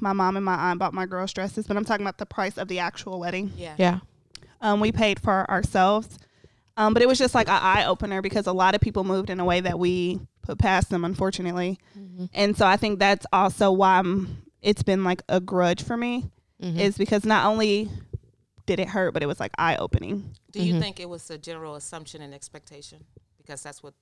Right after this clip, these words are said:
Speaker 2: you've shown them.
Speaker 1: What do you mean?
Speaker 2: Like, you've already showed up for them,
Speaker 1: Mm-hmm.
Speaker 3: Mm-hmm.
Speaker 2: and you've already s-, done for them. So when it came time for you, the assumption was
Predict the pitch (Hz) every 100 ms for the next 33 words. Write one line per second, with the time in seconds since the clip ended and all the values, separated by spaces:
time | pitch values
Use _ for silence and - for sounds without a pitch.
0 | _ 143 143 - 143 131 135 139 _ _
1 | _ _ _ _ _ _ _ _ _ _
2 | _ _ _ 247 226 220 226 226 - _
3 | _ _ 151 143 _ _ 165 170 151 143
4 | - 170 147 147 - _ 156 160 139 135
5 | - 214 208 208 185 175 156 151 151 147
6 | 143 139 135 - _ _ _ _ - 165
7 | 139 151 147 151 139 143 - 143 139 147
8 | 156 135 147 139 139 143 196 156 139 139
9 | - 151 - 139 139 135 143